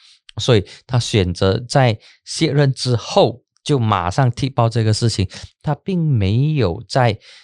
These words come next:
卸任之前把这东西给讲出来。而且这一位政治局的总监，目前他的名，啊，他的名字叫Farid，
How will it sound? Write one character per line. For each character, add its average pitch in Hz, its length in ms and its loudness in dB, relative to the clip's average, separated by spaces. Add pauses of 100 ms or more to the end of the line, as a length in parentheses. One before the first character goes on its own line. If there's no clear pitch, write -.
卸 - 420 -4
任 131 300 -2
之 113 240 -10
前 95 480 -8 (180)
把 82 160 -12
这 123 160 -2
东 98 160 -2
西 101 160 -4
给 90 140 -4
讲 80 240 -10
出 - 140 -12
来。 85 220 -10 (400)
而 127 140 0
且 107 300 -2 (420)
这 165 160 0 (120)
一 160 200 4
位 143 240 4
政 139 360 2
治 147 200 0
局 107 280 -2
的 101 120 -4
总 82 220 -6
监， 90 180 -8
目 139 300 6
前 98 540 -6 (180)
他 - 140 -10
的 107 100 -4
名， 104 300 -6
啊， 92 200 -2
他 107 120 -6
的 110 100 -4
名 98 160 -2
字 113 100 -8
叫 107 200 0
Farid， 98 560 0